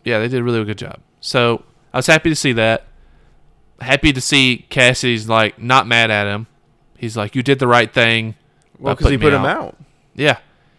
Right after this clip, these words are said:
Speaker 1: He said, "That's all that matters. You put me out." So at least we find out Jesse wasn't a total ass and let him burn.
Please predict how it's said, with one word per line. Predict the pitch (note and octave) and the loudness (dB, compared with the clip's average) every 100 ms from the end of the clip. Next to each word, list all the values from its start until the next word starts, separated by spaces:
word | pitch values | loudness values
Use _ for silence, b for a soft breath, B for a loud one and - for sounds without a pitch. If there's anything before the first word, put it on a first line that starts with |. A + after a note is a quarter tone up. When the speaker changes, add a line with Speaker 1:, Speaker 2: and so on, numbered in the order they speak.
| _ _ | _ _
Speaker 1:
He | B2 | -4
said, | C3 | 0
"That's | B2+ C3 | 2 4
all | D3 C3 | 6 4
that | G#2 | 2
matters. | G#2+ G2+ - - - | -2 -4 -14 -16 -14
You | A#2 | -4
put | - G2+ | -4 -4
me | D2 | -6
out." | B1 - _ _ - | -12 -16 _ _ -14
So | - A#2 A2 G#2+ - _ _ _ _ _ - | -2 2 2 -2 -10 _ _ _ _ _ 2
at | |
least | F#3 F3+ | 2 4
we | |
find | E3+ D3 | 4 6
out | C3+ | 6
Jesse | C3 - | 4 4
wasn't | B2+ A#2 A2 | 2 0 -2
a | G#2 | -8
total | - B2+ A2+ G2 | 0 0 2 -2
ass | G2 G2 - - | -6 -10 -12 -14
and | G#2+ G2+ G2 G2 _ _ _ - | -12 -12 -14 -16 _ _ _ -6
let | B2 | -4
him | G#2 | -4
burn. | F#2 G#2 G2+ F#2 | -4 -4 -4 -8